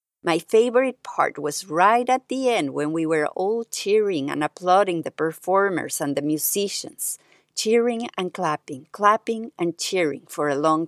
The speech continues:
time. There was warmth in the air. There was celebration. Twenty twenty-one has not been the easiest year, and I invite you to take a small pause to receive this applause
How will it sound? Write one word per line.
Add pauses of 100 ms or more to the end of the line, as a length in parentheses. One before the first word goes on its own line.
time. (420)
There
was
warmth
in
the
air. (240)
There
was
celebration. (640)
Twenty
twenty-one
has
not
been
the
easiest
year, (440)
and
I
invite
you
to
take
a
small
pause
to
receive
this
applause